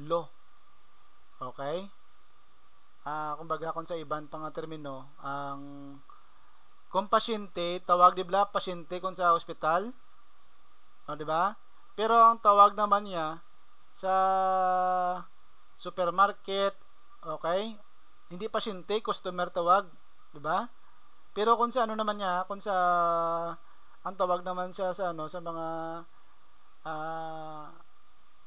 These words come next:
ah, nagasakay sa mga salakyan, commuters. Ah, nagasakay sa ko-, salakyan, mga jeepney. Okay?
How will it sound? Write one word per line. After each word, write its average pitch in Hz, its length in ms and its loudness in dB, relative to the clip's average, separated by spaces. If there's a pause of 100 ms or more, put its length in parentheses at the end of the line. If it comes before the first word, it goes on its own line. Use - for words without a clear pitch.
(680)
ah, 160 240 -6
nagasakay 180 560 0
sa 202 80 -4
mga 185 160 0
salakyan, 165 560 -2
commuters. 202 880 -4 (540)
Ah, 123 240 -8
nagasakay 185 400 0
sa 190 160 -2
ko-, 190 160 -2
salakyan, 165 560 -2 (560)
mga 156 240 -4
jeepney. 170 480 -8 (560)
Okay? 156 400 -4